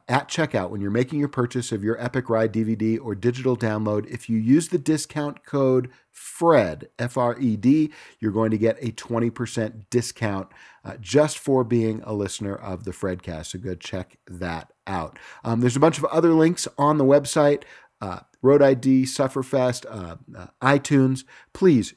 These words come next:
use those links on the website. And finally, I would be remiss, i-, again, if I didn't mention our main sponsor,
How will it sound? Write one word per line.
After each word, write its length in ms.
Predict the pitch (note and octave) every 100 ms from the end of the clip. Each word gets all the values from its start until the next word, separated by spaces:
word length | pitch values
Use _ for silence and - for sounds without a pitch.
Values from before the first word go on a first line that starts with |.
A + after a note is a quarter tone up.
| -
use 280 | B2+ C#3 B2+
those 260 | B2 A#2
links 280 | A2+ A2+ - -
on 220 | G#2 G#2
the 80 | G#2
website. 460 | G2 F2 - F2+ -
And 120 | A#2+
finally, 520 | G#2+ D3+ D3 C#3 B2 A#2+
I 180 | A2
would 160 | A2+ G#2+
be 80 | G2+
remiss, 460 | G2 G#2+ B2+ B2+
i-, 100 | - -
again, 460 | - G2 A#2 A#2+ F#2+ - - -
if 100 | -
I 80 | G#2
didn't 340 | G2 C3 C#3+
mention 440 | B2+ A#2 A2+ A#2+ A#2
our 320 | G#2+ G2+ F#2+
main 400 | G2+ B2+ D3 D3+
sponsor, 640 | - C3 B2+ B2+ C3+ B2